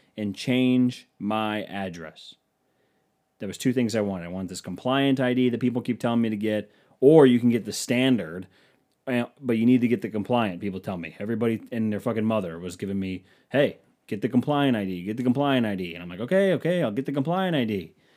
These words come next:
And I also had to change my address. So I go in, you sign in on an iPad, you wait for him to call your number. "D five oh four, D five oh four." And I'm like, "That's me. I'm the only person in here."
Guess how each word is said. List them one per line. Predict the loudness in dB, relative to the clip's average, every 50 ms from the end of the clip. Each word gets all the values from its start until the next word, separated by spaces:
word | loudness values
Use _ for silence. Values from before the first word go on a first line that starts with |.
| _ _ _
And | -8 -6 -4
I |
also | -4 -2 -2 -2
had | -4
to | -4 -6
change | -6 -4 -2 0 0 0 0
my | 0 -2 -2
address. | -2 -2 -4 -4 -6 -8 -12 -14 -16 -18 -20 -20 -20 -20 _ _ _ _ _ _ _ _ _ _ _ _ _ _ _ _ _ _ _
So | -14 -12 -12
I | -10
go | -8 -2 2 4 6 6 6
in, | 6 6 6 4
you | 4 0
sign | -2 -4 -2 0 2 4 4
in | 4 4
on | 4 2
an | 0
iPad, | 0 0 0 0 0 0 0 0 0 0 0
you | -2
wait | -2 -2 -2 -2
for | -2
him | -2 -4
to | -4
call | -6 -8 -4 -2 0 2 2 2
your | 2 2 2
number. | 2 0 0 -2 -4 -8 -10 -14 _ _ _ _ _ _ _ _ _ _ _ _ _ _ _ _ _ _ _ _ _ -20 -20 -8
"D | -2 0 2 2 2 2 0
five | 0 0 0 2 2 2 4 4
oh | 4 4 2
four, | 0 0 2 4 6 8 8 8 8 6 4 2 -2 -6 _ _ _ _ _ _ _ _ _ -10
D | -6 -4 -2 -2 0 0 0 0 -2
five | 0 2 4 6 8 8 8 8
oh | 6 6 4
four." | 4 4 8 10 10 10 12 10 10 8 6 2 -4 _ _ _ _ _ _ _ _ _ _ _ _ _ _ _ -4
And | -2 2
I'm | 2
like, | 2 2 4
"That's | 2 2 2 2 0
me. | 2 2 2 2 0 0
I'm | 0 2
the | 4 6
only | 6 6 6 6
person | 4 4 2 2 0 0 0
in | 2 2
here." | 2 2 0 -2 -8 -14